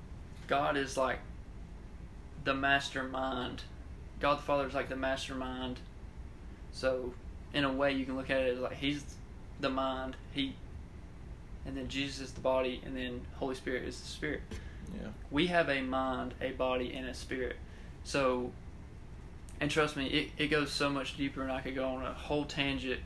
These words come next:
Speaker 1: but it would offend a lot of people for no reason. But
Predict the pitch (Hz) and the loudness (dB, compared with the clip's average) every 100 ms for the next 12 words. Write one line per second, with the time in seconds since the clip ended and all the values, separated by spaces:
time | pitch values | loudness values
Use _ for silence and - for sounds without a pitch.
0 | - - 139 123 131 - 139 135 123 131 | -6 0 2 2 -2 -2 0 0 -2 2
1 | 123 127 131 127 135 127 135 127 135 131 | 4 4 4 2 -2 -2 -4 -4 -4 -2
2 | 131 131 123 135 - - - - - - | -2 -2 -4 -6 -8 -10 -10 -10 -8 -10
3 | - 135 127 123 | -4 6 8 6